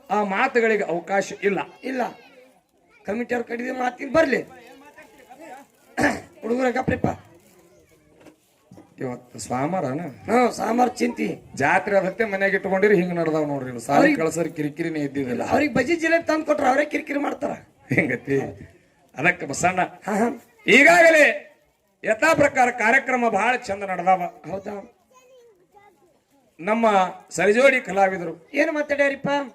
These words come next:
Speaker 1: ಯಾವ ಗಬಸಾವಳಗಿ ಗ್ರಾಮದ ರೇವಣಸಿದ್ಧ ಗುರುಗಳಾಗಿರ್ತಕ್ಕಂಥವ್ರು.
Speaker 2: ಹೌದು.
Speaker 1: ಆ, ಜನಕ್ಕೆ ಎಲ್ಲ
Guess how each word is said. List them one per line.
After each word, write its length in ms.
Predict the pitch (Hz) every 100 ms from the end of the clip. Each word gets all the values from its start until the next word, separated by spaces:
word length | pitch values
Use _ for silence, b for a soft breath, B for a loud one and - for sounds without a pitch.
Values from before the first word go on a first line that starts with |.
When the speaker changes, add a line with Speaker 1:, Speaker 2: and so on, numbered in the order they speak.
| _
Speaker 1:
ಯಾವ 300 | 151 214 240 226 196 - - -
ಗಬಸಾವಳಗಿ 840 | 160 196 226 262 269 262 240 233
ಗ್ರಾಮದ 380 | 214 208 220 214
ರೇವಣಸಿದ್ಧ 640 | 196 190 226 233 - 208
ಗುರುಗಳಾಗಿರ್ತಕ್ಕಂಥವ್ರು. 1300 | 185 185 190 180 170 165 160 160 147 139 123 - 208
Speaker 2:
ಹೌದು. 400 | 220 110 - _ _ _ _ _ _ _ _ _ 208 214 247 247 - _ - _ _ - 339 - 185
Speaker 1:
ಆ, 40 | 247 247 247 240 - - - 151
ಜನಕ್ಕೆ 500 | 175 254 302 294 277
ಎಲ್ಲ 220 | 269